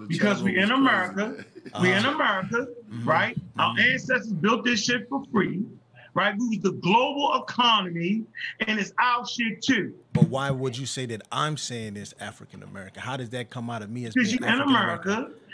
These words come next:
Speaker 1: and if
Speaker 3: Uh-huh.
Speaker 1: you left, you wouldn't be able to leave without a passport to get back. You're a
Speaker 3: Uh-huh.
Speaker 1: citizen of America.
Speaker 3: What does that
Speaker 1: Embrace
Speaker 3: have to
Speaker 1: that.
Speaker 3: do with the beliefs that you say? Like, what does that have to
Speaker 1: Because
Speaker 3: do with
Speaker 1: African Americans, we, we do things different from
Speaker 3: No,
Speaker 1: other
Speaker 3: I'm not
Speaker 1: cultures.
Speaker 3: talking about that, bro. I'm saying, what does that have to do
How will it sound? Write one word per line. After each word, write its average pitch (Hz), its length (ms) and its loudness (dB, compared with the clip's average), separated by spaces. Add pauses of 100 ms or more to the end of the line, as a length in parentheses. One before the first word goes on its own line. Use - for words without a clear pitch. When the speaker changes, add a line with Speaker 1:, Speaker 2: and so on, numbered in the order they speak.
(160)
Speaker 1:
and 214 180 2
if 202 60 0
Speaker 3:
Uh-huh. 220 100 2
Speaker 1:
you 220 180 4
left, 269 300 -2
you 233 160 2
wouldn't 254 160 4
be 247 80 6
able 240 100 2
to 226 60 0
leave 240 180 4
without 214 220 2
a 170 120 -8
passport 226 540 0
to 170 60 -4
get 170 240 2
back. 175 280 0 (280)
You're 214 160 4
a - 20 6
Speaker 3:
Uh-huh. 196 160 0
Speaker 1:
citizen 196 600 -2 (120)
of 214 160 2
America. 196 480 0
Speaker 3:
What - 80 -14 (300)
does - 0 -
that 262 160 2
Speaker 1:
Embrace 151 240 4
Speaker 3:
have 156 100 0
to 156 80 -4
Speaker 1:
that. 233 60 2
Speaker 3:
do 165 100 0
with 143 180 -2
the 127 80 -6
beliefs 123 440 -4
that 120 180 -8
you 117 100 -8
say? 113 280 -4
Like, - 220 0 (420)
what 127 120 -8
does 127 80 -6
that 135 60 -2
have 131 80 -4
to - 60 -2
Speaker 1:
Because 254 220 2
Speaker 3:
do 247 60 -2
with - 80 0
Speaker 1:
African 269 420 -2
Americans, 269 580 0
we, 262 240 4
we 240 180 2
do 262 180 4
things 240 300 0
different 220 300 0
from 220 100 4
Speaker 3:
No, - 60 4
Speaker 1:
other 180 160 2
Speaker 3:
I'm 180 80 -2
not 170 180 2
Speaker 1:
cultures. - 60 -6
Speaker 3:
talking 165 320 0
about 117 320 -4
that, 110 160 -6
bro. 123 100 -4
I'm 135 80 -6
saying, 113 280 -8
what 147 140 -4
does 156 140 -6
that 143 220 -4
have 135 260 -6
to 123 100 -12
do 131 360 -8